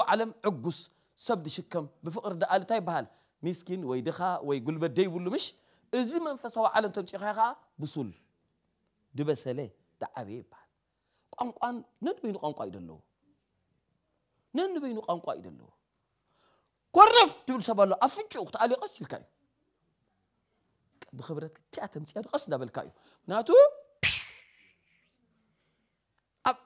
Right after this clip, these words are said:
ኣፍንጫ ሓንቲ ካብቶም ኣገልግልት ነግራ ድሓን ድሓን ምስኣስ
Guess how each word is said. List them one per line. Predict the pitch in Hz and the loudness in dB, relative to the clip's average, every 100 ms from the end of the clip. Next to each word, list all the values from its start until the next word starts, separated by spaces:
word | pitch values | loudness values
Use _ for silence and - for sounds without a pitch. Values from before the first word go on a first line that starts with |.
| - | 2
ኣፍንጫ | 320 - - 277 220 - - _ _ _ _ _ _ _ | 2 2 -4 -2 -2 -4 -8 _ _ _ _ _ _ _
ሓንቲ | - 247 226 | 0 0 2
ካብቶም | 214 208 208 | -4 -4 -6
ኣገልግልት | 190 208 285 | -8 -10 -12
ነግራ | 202 208 214 | -14 -12 -12
ድሓን | 233 220 | -12 -14
ድሓን | 190 180 185 | -16 -16 -14
ምስኣስ | - 202 | -12 -14